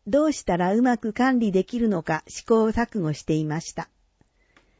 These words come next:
作業管理が遅れてしまうと、ミニトマトの品質が下がってしまいます。二年前に導入した労務管理システム、アグリボードは、スタッフが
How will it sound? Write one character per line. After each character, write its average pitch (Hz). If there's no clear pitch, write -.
作 254
業 302
管 311
理 226
が 170
遅 185
れ 226
て 220
し 240
ま 208
う 196
と、 190
ミ 214
ニ 254
ト 302
マ 269
ト 202
の 175
品 240
質 -
が 220
下 214
が 247
っ -
て 208
し 180
ま 156
い 156
ま 156
す。 -
二 240
年 311
前 330
に 196
導 214
入 214
し -
た 208
労 240
務 262
管 254
理 233
シ 233
ス -
テ 175
ム、 165
ア 185
グ 269
リ 262
ボ 247
ー 214
ド 170
は、 156
ス -
タ 285
ッ 277
フ -
が 185